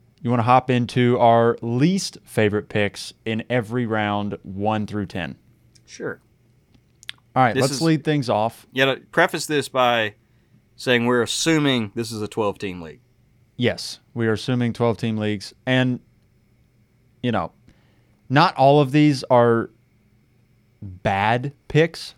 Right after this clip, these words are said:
Speaker 1: per se. It's just maybe the least great pick in a round. 'Cause I do think these first couple rounds, uh, I mean, these are really good players, but just in terms of the guys going around them, I would prefer other guys. And so they end up being the guy that's like, "Well,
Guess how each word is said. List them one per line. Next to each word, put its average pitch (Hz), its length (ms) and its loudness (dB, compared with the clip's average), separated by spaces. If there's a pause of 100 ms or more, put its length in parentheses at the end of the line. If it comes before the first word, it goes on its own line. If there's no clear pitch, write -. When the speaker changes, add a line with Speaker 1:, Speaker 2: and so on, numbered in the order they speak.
Speaker 1:
per 165 180 0
se. 180 420 0 (560)
It's 120 200 -2
just - 460 -2
maybe 117 320 0
the 110 160 -2
least 104 600 -4
great 113 380 -2
pick 165 400 -4 (160)
in 151 100 -2
a 165 60 0
round. 175 380 -2 (140)
'Cause 143 120 0
I 160 80 6
do 165 140 4
think 185 260 -4
these 151 180 -2
first - 340 0
couple 147 260 2
rounds, 120 540 -2 (1300)
uh, 101 380 2 (200)
I - 60 -2
mean, 123 140 2
these 156 160 4
are 147 60 4
really 135 220 4
good 120 140 0
players, 127 600 2 (260)
but 117 260 2
just 117 280 -2
in 123 100 -2
terms 117 300 -4
of 101 340 -6 (640)
the 120 80 -2
guys 120 340 2
going 120 260 -2
around 135 260 0
them, 135 300 0
I 107 120 2
would 110 180 -2
prefer 104 340 -4
other 98 220 -2
guys. 92 400 -4
And 95 160 -12
so 98 100 -10
they 98 100 -4
end 98 100 -4
up 92 120 -6
being 98 200 -6
the 98 60 -8
guy 95 240 -4
that's 90 200 -8
like, 85 160 -10
"Well, 143 260 -6